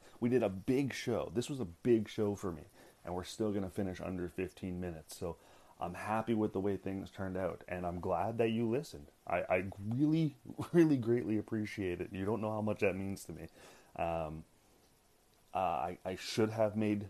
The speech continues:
episode ten the big one, but I had all these good ideas start to kind of fall in my lap early, and I thought, "Why sit on them?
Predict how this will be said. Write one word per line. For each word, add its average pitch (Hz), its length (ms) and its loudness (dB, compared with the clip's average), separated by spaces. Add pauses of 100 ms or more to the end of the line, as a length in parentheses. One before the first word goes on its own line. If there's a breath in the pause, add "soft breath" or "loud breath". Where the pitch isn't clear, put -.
(160)
episode 107 420 -2
ten 110 240 0
the 104 60 2
big 110 220 2
one, 135 220 0 (680 soft breath)
but 90 140 0
I 82 100 2
had 92 200 2
all 101 140 4
these 104 180 0
good 107 240 0
ideas 101 460 2
start 98 180 -6
to - 60 -10
kind 101 180 -2
of 85 80 -10
fall 101 320 4
in 98 80 0
my 92 140 -2
lap 87 360 -4
early, 117 320 -4
and 90 140 -6
I 82 60 -8
thought, 85 340 0 (1120)
"Why 92 260 0
sit 113 220 0
on 120 180 2
them? 78 160 -10